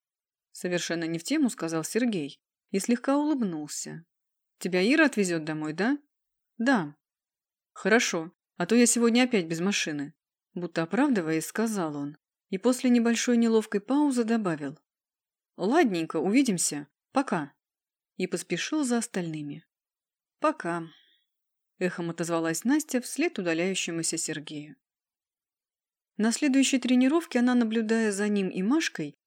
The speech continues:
пришла к выводу, что их отношения, судя по всему, вовсю продолжаются. Но что кроме секса их вряд ли может что-то связывать.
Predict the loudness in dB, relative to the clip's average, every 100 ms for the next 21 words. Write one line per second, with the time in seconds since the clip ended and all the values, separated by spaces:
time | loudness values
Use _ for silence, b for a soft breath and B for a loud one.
0 | _ -2 -2 0 -2 0 0 0 0 -2
1 | 0 0 -2 -6 -6 -2 0 4 2 2
2 | -2 -2 0 -2 -2 0 0 0 -2 -4
3 | -6 -2 -2 0 0 0 -2 -4 -10 -10
4 | -12 -16 _ _ _ _ -2 -2 0 -2
5 | 0 0 -2 -2 -2 -2 -4 -6 -6 -2
6 | -2 0 2 2 2 -2 -4 -4 -4 -6
7 | 0 0 0 -4 -8 -12